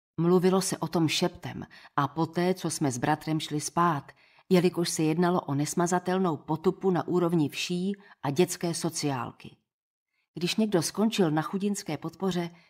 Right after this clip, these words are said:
přišel o volební právo. Nikdy jsme nehladověli tak,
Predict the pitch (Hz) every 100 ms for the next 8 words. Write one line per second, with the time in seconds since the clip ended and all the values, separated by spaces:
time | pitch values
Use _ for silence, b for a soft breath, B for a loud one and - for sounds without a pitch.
0 | B - 190 208 180 170 180 185 180 190
1 | 190 175 151 - - _ _ _ _ b
2 | b 190 208 226 233 165 156 160 160 160
3 | 160 160 151 147 156 156